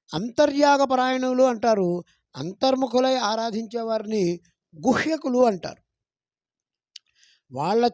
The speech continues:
చేత పూజలందుకునేటువంటి తల్లి కనుక అమ్మ గుహ్యకారాధ్య.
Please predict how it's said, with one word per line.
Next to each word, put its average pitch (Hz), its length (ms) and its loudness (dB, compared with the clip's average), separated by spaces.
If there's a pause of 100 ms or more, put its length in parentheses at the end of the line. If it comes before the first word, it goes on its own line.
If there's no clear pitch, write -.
చేత 254 220 2
పూజలందుకునేటువంటి 269 1500 -2
తల్లి 262 340 0
కనుక 269 260 -2
అమ్మ 285 360 0
గుహ్యకారాధ్య. 160 1000 -6